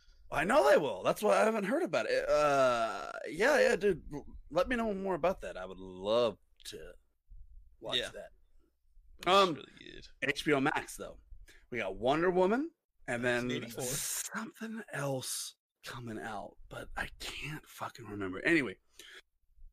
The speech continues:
Speaker 1: who's excited for Wonder Woman nineteen eighty-four?
Speaker 2: Um, yeah, moderately excited.
Speaker 1: Yes.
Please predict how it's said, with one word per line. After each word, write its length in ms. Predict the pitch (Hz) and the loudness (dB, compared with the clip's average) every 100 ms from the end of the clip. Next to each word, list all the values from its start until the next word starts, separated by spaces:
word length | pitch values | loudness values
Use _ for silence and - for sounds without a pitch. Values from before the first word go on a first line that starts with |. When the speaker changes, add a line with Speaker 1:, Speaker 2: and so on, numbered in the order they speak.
| - - - - - - - | -20 -20 -18 -20 -20 -16 -4
Speaker 1:
who's 200 | 156 208 | 0 2
excited 400 | 240 190 170 160 | 4 6 6 6
for 100 | 156 | 2
Wonder 220 | 139 131 | 0 0
Woman 240 | 131 120 117 | 0 -2 0
nineteen 320 | 113 - 117 | -2 -2 -6
eighty-four? 400 | 98 90 - - - - - - - - - _ _ _ _ _ _ | -6 -10 -14 -14 -14 -14 -16 -20 -20 -20 -20 _ _ _ _ _ _
Speaker 2:
Um, 160 | 220 208 _ | -20 -20 _
yeah, 160 | 131 123 165 _ _ _ - _ 151 | -16 -16 _ _ _ _ -20 _ -14
moderately 340 | 131 123 120 | -10 -8 -10
excited. 380 | 127 123 120 147 _ _ _ - _ - - - - - - - _ _ - | -10 -12 -12 -16 _ _ _ -20 _ -20 -18 -18 -20 -20 -20 -20 _ _ -10
Speaker 1:
Yes. 320 | 104 139 - | -4 -4 -4